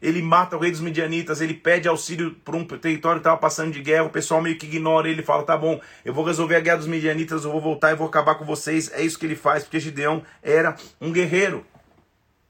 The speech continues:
A única coisa que me chama a atenção, importante na vida de Gideão, é que, mais uma vez, onde está a preocupação de ter uma continuidade, Gideão?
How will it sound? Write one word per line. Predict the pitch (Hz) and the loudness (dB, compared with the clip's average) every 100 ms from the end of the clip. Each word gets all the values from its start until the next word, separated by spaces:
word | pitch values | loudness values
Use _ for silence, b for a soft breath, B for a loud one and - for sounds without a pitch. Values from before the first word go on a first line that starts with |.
| _ _ b b b b b | _ _ b b b b b
A | 127 | 2
única | 180 185 | 4 2
coisa | 180 175 | 0 -2
que | 175 | -4
me | |
chama | 170 180 | 0 0
a | |
atenção, | 175 165 - 165 | 0 -2 -2 -4
importante | 160 175 170 185 190 175 | -2 -4 -2 -2 -2 -2
na | |
vida | 156 160 | -4 -4
de | 156 | -4
Gideão, | 160 151 135 101 _ _ _ _ _ _ _ _ _ _ | -4 -2 -4 -8 _ _ _ _ _ _ _ _ _ _
é | 147 | -6
que, | 139 165 160 | -6 -6 -6
mais | 135 147 160 190 165 | -4 2 4 2 -2
uma | 185 170 | 0 0
vez, | 143 139 107 - - _ b b - | 0 -8 -8 -12 -14 _ b b -4
onde | 180 196 | -2 -2
está | 175 180 | -2 -2
a | 170 | 0
preocupação | 170 - 143 - 156 | -2 -2 -2 -2 -4
de | 151 | -4
ter | 151 | -8
uma | 143 135 | -4 -6
continuidade, | 143 139 139 131 120 117 101 | -6 -10 -10 -4 -2 -2 -4
Gideão? | 104 107 101 | -14 -14 -14